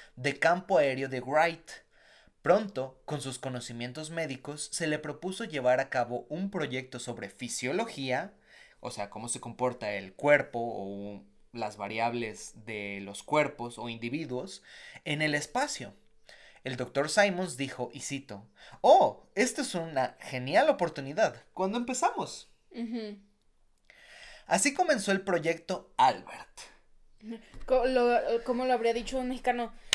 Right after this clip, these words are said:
Speaker 2: Tú di rana y yo salto. Aquí, aquí truenan mis chicharrones, ¿no?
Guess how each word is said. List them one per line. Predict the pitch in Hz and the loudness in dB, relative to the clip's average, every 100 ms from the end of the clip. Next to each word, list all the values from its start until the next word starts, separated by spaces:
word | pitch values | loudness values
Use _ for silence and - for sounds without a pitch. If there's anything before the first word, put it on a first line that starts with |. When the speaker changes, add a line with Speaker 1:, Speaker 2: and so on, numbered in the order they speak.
| - | 0
Speaker 2:
Tú | - 392 392 | 6 6 8
di | 359 | 6
rana | 320 302 311 320 | 4 4 4 2
y | 311 226 | -2 4
yo | 262 262 | 6 6
salto. | - 202 208 214 - 202 190 | 2 -4 -4 -6 -6 -4 0
Aquí, | 180 175 196 330 359 | 0 -2 -6 -2 2
aquí | 339 302 247 - 311 330 | 2 2 -2 -2 -4 -2
truenan | 320 311 311 294 | 2 2 0 -4
mis | 254 - | -6 -6
chicharrones, | 226 196 196 190 196 185 202 190 | -10 -6 -6 -4 -4 -4 -4 -6
¿no? | 208 240 294 | -6 -6 -8